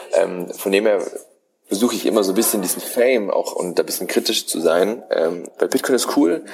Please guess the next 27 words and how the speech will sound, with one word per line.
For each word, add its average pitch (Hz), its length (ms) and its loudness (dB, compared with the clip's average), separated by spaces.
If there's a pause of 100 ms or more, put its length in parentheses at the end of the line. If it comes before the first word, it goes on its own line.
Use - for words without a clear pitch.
(140)
Bitcoin 123 300 0
ist 110 140 -2
in 104 40 -2
den 101 140 0
Medien, 127 400 2
Bitcoin 107 320 0
hilft 131 360 0
der 101 60 2
kompletten - 480 -2
Szene, 135 480 2
noch 104 200 -4
mehr 101 160 2
Aufmerksamkeit 123 720 -2
zu - 100 -12
bekommen. 127 480 -4 (480)
Dafür - 300 2
ist - 100 0
es - 160 -2
definitiv 113 580 -2
gut, - 420 -4 (260)
als - 240 -2
Wertanlage 123 920 2
für - 300 -2
mich 127 400 -2 (400)
auch - 240 -2
sehr 127 240 2
gut, 147 340 0